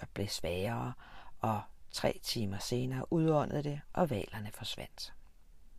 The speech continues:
Senere samme aften skyllede kadaveret af det besynderlige dyr i land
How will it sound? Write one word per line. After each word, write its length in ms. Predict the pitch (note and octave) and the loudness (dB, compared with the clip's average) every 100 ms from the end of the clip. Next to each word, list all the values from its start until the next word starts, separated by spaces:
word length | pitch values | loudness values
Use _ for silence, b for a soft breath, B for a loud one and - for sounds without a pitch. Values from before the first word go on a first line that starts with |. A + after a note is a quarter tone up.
| - | -12
Senere 560 | - A2+ G#2 G#2 G2+ F2+ | -2 2 4 4 2 2
samme 360 | G#2 F#2 G2 | 4 4 6
aften 400 | F2+ G#2 - C3 B B B | 4 2 -4 -6 B B B
skyllede 480 | - - D#3+ D3 D3 | -2 6 6 8 4
kadaveret 760 | - C#3 B2+ G#2+ - - C#3 C3 | 2 0 4 6 4 2 -2 -2
af 200 | A#2 - | -2 -4
det 100 | G#2 | -4
besynderlige 580 | - - D3 C#3 B2+ A2+ | -2 2 2 4 0 0
dyr 260 | - D#3 | 2 4
i 80 | B2+ | 6
land 260 | A#2+ B2 | 4 2